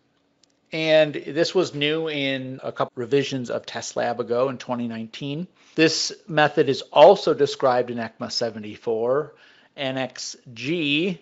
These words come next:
and F. Sort of, the F is sort of outlines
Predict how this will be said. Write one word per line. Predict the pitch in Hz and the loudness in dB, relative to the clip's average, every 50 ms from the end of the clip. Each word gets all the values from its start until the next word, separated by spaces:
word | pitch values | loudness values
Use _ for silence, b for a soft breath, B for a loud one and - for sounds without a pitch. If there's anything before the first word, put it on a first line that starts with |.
| _ | _
and | - 139 135 131 135 - | -8 -8 -8 -8 -6 -4
F. | - 156 143 139 156 165 - - - - - - - | -2 0 2 4 2 2 0 -4 -18 -20 -20 -20 -16
Sort | - - - 139 135 | -12 -6 -6 -4 -4
of, | 131 - - | -6 -8 -8
the | 143 143 - | -10 -6 -2
F | - 165 151 - - | 0 0 0 0 0
is | 156 143 131 - | -2 -2 -2 -2
sort | - 151 135 135 | 0 0 0 0
of | 127 120 113 - | 0 -2 -2 -2
outlines | - 143 143 147 151 143 135 135 135 135 131 131 131 120 - - - | 2 2 2 4 4 2 2 2 0 -2 -4 -6 -6 -8 -10 -10 -12